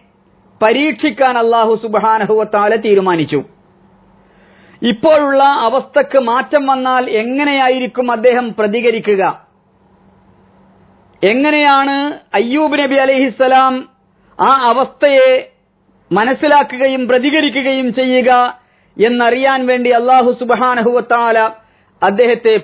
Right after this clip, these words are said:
പരീക്ഷിച്ചു. അദ്ദേഹത്തിനുണ്ടായിരുന്ന സമ്പത്ത് നശിച്ചുപോയി. അദ്ദേഹത്തിന്റെ എല്ലാ സന്താനങ്ങളും മരിച്ചുപോയി. അവസാനം അദ്ദേഹത്തിന്, അദ്ദേഹത്തിന്റെ ആരോഗ്യവും നശിച്ചു.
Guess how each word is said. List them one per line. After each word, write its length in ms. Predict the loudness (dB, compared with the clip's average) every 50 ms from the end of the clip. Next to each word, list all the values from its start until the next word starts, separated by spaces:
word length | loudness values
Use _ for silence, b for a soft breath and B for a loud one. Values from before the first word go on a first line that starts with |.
| 0
പരീക്ഷിച്ചു. 640 | 0 2 2 0 0 -2 -4 -4 -2 -2 -4 -4 -4 _ _ _ _ _ _ _ b b b b b b b b b b b b -6
അദ്ദേഹത്തിനുണ്ടായിരുന്ന 1120 | -4 2 2 4 4 2 2 0 -4 -2 0 0 2 4 4 4 2 0 -2 -4 -6 -6
സമ്പത്ത് 600 | -2 -4 -4 -2 -2 -2 -2 -2 0 0 -2 -2
നശിച്ചുപോയി. 680 | -2 -4 -4 -6 -4 -2 -2 0 2 2 2 0 -2 -8 _ _ _ _ _ -4
അദ്ദേഹത്തിന്റെ 540 | 0 2 4 2 2 2 0 -2 -2 0
എല്ലാ 500 | -2 -2 -2 0 2 2 4 4 2 2 0 0
സന്താനങ്ങളും 760 | -2 -2 -2 0 2 2 2 2 0 -2 -2 -2 -2 -2 -2
മരിച്ചുപോയി. 640 | -2 -2 -2 -2 -2 -4 -2 0 0 -2 -2 -4 -10 _ _ b b b b b b b b b b _
അവസാനം 480 | 0 0 0 0 0 -2 0 0 0 0
അദ്ദേഹത്തിന്, 840 | 0 2 2 0 0 0 0 -2 -2 -2 -4 -8 -10 _ _ _ -6
അദ്ദേഹത്തിന്റെ 680 | -6 -2 0 0 0 0 0 0 -4 -2 0 -2 -2 -2
ആരോഗ്യവും 720 | -2 -2 0 2 2 2 0 0 0 -2 0 0 0 -2 -2
നശിച്ചു. 460 | -4 -4 -4 -6 -6 -4 -6 -6 -6